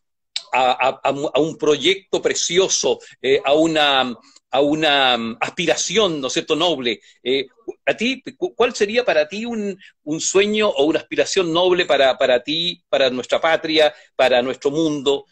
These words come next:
¿no? Eh, eh, ¿qué te encantaría, no? eh, que pasara? Eh, por, eh, eh, yo sé más bien un poco, eh, eh, para, para, para qué es lo que estás trabajando, pero, mm,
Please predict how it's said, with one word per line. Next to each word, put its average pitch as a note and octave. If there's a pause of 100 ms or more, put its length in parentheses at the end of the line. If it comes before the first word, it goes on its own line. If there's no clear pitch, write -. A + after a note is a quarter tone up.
(160)
¿no? C3+
Eh, B2 (180)
eh, C#3 (460)
¿qué A#3+
te C4+
encantaría, E3 (200)
no? D3+
eh, B2
que D3
pasara? F#3+ (240)
Eh, C3
por, D#3+
eh, F#3
eh, C#3
yo D#3+
sé G#3+
más C#3
bien D#3+
un C#3
poco, D3+ (140)
eh, C3 (240)
eh, -
para, B2+ (140)
para, - (240)
para A2
qué C#3+
es C#3
lo C3
que A#2+
estás -
trabajando, A2+ (380)
pero, D3
mm, B2